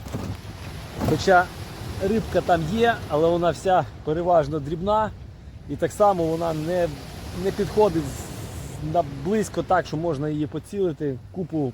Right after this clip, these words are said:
пострілів зробив, все мимо. Це те саме, що у нас в Дніпрі стріляти, там, не знаю, по плотві, по подлящикам, в кращому випадку. Коротше, риба дуже хитра.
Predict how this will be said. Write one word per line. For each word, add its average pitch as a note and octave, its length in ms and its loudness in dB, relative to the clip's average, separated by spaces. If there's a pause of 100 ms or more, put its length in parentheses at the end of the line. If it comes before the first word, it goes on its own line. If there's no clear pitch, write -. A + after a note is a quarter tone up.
пострілів C#3+ 480 -2
зробив, D#3+ 400 2 (640)
все F#3 120 2
мимо. C#3 340 0 (520)
Це G#3+ 120 2
те G3 120 -2
саме, G#3+ 320 6
що F3+ 140 0
у F3+ 100 2
нас F3+ 200 4
в C3+ 40 -4
Дніпрі D#3+ 380 -4
стріляти, D#3 540 0
там, B2+ 180 -2
не B2 80 -2
знаю, A#2+ 280 0
по F3+ 100 2
плотві, C#3 420 0 (500)
по E3+ 80 4
подлящикам, D3 760 2 (380)
в - 40 -14
кращому D3+ 460 0
випадку. B2 460 0 (520)
Коротше, C3+ 720 2
риба E3 280 2
дуже C#3+ 280 0
хитра. D#3+ 400 0